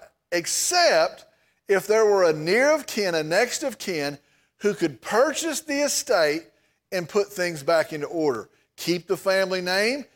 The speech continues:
keep the family business, keep the inheritance intact. But it has to be a next of kin. Well,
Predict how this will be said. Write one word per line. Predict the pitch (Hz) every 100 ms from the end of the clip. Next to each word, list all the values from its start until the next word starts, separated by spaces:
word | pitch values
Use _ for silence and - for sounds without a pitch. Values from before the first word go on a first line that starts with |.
| _ -
keep | 190 175
the | -
family | 160 185 185 180
business, | 156 208 233 254 294 - _ _
keep | - 208 180
the | 190
inheritance | 175 139 202 220 208 196 170 -
intact. | - 175 165 - 185 127 - _ - _ -
But | 175
it | 180
has | - 254 285
to | -
be | 247 240
a | 220
next | 214 208 -
of | 170
kin. | - 277 226 117
Well, | 120 180 240